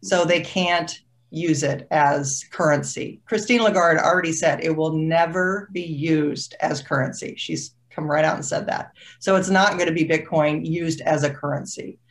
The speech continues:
So, and I don't think it, for that reason, it could be used as a store of value related to a digital currency. So I think Bitcoin is gonna stand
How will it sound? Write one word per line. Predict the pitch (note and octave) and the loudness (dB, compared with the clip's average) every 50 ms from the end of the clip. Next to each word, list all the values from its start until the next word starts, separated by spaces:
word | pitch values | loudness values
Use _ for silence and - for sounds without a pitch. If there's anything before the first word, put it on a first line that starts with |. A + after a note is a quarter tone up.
| _ - - - - - _ _ _ _ _ | _ -20 -20 -20 -20 -20 _ _ _ _ _
So, | - - - - F3 D#3 D#3 D3+ D3+ | -16 -8 -2 2 4 6 6 6 6
and | - D#3+ F3 | 4 4 4
I | E3+ E3 | 4 4
don't | F3+ F3+ F#3 F#3 | 4 4 2 2
think | G#3+ G3 G3 | 2 2 0
it, | F#3+ - - | 0 -2 -2
for | - F3 | 0 2
that | D#3+ D#3+ D#3+ D3 | 4 4 4 2
reason, | D#3 D#3+ D#3+ D#3+ E3 G3 F#3+ F#3 | 2 2 2 2 0 0 -2 -2
it | F3 - | -4 -4
could | - E3 D#3 C3+ | -4 -4 -2 -2
be | D#3+ | -2
used | D#3 D3+ D#3 D3+ C#3 C#3+ D#3+ | 0 2 0 0 0 0 2
as | D3+ D3 C#3+ C#3 | 2 2 2 0
a | D#3+ | -4
store | D#3 - - D3+ C#3 C3+ | -6 -4 -4 -2 -2 0
of | C3 | 2
value | D3+ D#3 E3 E3+ E3+ D#3+ D#3 D3+ | 4 4 6 6 6 4 2 2
related | C#3+ D3 C#3+ C#3+ D#3 G3 A3+ A#3+ G#3 F#3 D3 C3+ | 0 -2 -2 0 0 2 2 2 2 0 0 -2
to | - - E3 D#3 C#3+ C#3+ C#3 | -6 -6 -4 -4 -2 -2 -4
a | C#3+ C3 | -4 -4
digital | C#3 C#3+ C#3 C#3 C#3 C3+ C3+ | -4 -4 -4 -4 -4 -6 -6
currency. | - - C#3 B2+ A#2+ - - - - - - | -6 -6 -4 -4 -4 -6 -8 -10 -10 -10 -8
So | - - E3+ | -4 -2 -2
I | F3 | 0
think | F3 G#3+ G3+ G3 F#3 D#3+ | 2 2 0 0 0 0
Bitcoin | G3+ G#3+ G#3+ - A3 G#3+ G#3 G3 G3 | 0 0 0 2 2 4 4 4 4
is | F3 - - | 2 0 0
gonna | - E3 D#3+ D3+ | 0 0 0 0
stand | C#3+ - - - E3 E3 E3 E3 D#3+ E3 D#3+ D#3+ | 0 -2 -2 -2 0 2 2 2 2 0 -2 -6